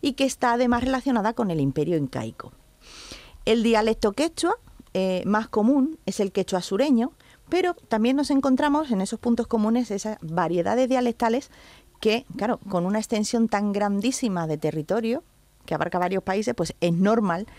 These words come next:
que haya, que haya diferencias, ¿no? La principal forma prehispánica de organización social en las poblaciones quechuas que se mantiene hoy se conoce como el ayllu. Es una institución que se basa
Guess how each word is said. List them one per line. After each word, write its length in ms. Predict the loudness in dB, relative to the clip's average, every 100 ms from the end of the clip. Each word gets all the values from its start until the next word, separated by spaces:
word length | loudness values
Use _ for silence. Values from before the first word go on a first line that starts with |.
| -20 -20 -8 0
que 100 | 2
haya, 680 | 2 0 0 -2 -4 -8 -10 -8
que 160 | -2 0
haya 560 | 0 0 -2 -2 -6 -6
diferencias, 680 | -6 -4 -2 -2 -4 -8 -10
¿no? 100 | -12 _ -20 -20 -20 -20 -2
La 140 | 0
principal 500 | 2 2 0 0 0
forma 300 | 0 -2 0
prehispánica 580 | 0 -2 0 0 2 2
de 60 | 2
organización 540 | 0 -2 -2 0 0
social 400 | 0 -2 -2 -2
en 140 | -4 -6
las 100 | -2
poblaciones 560 | -2 -2 -2 -2 -2
quechuas 380 | -2 -2 -2 -4
que 140 | -6
se 180 | -4 -4
mantiene 480 | -4 -4 -4 -2 0
hoy 200 | 0 0 -6 -20 -20 -20 -20
se 240 | -8 -4 -2
conoce 600 | 0 2 0 -2 -4 -4
como 260 | 0 2 2
el 140 | -2 -2
ayllu. 560 | 0 0 0 -2 -4 -6 _ _ -20 -18 -2
Es 260 | 0 0 -2
una 180 | 0 2
institución 680 | 2 0 -2 -2 0 0 -2 -8 -20 _ _ _ _ -20 -20 -20 -4
que 140 | -2
se 120 | 0
basa 340 | -2 -2 -4